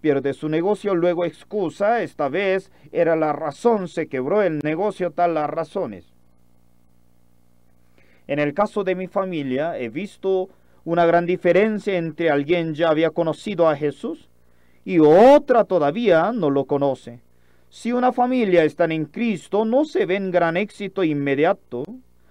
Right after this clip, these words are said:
pero conforme pasa el tiempo, vive muy bien. Al contrario, alguien no ha conocido al Señor al principio, gana muy bien, se ve muy bien, pero al final se fracasa.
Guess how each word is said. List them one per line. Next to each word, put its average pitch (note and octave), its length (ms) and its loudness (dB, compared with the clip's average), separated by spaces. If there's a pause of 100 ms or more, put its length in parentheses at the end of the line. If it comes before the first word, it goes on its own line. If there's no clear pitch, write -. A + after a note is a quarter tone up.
(200)
pero E3+ 240 4
conforme G3+ 720 4
pasa E3+ 300 0
el C#3+ 140 -2
tiempo, F#3+ 460 -2
vive G#3 300 2
muy G#3+ 220 0
bien. E3+ 360 -6 (600)
Al E3+ 300 4
contrario, D3 1120 2
alguien D3+ 760 -4
no G3 200 2
ha C4+ 100 0
conocido F3+ 600 -4
al C3+ 140 -2
Señor G3 460 -4
al D3+ 160 0
principio, D#3+ 880 -6 (240)
gana C#3 200 0
muy C#3+ 200 -4
bien, E3+ 420 -6 (340)
se B2+ 200 -2
ve A2+ 120 0
muy D#3+ 380 -4
bien, A3 360 -4 (1000)
pero F#3+ 480 6
al E3 180 4
final F3+ 560 2
se D#3 180 -4
fracasa. C#3 680 -4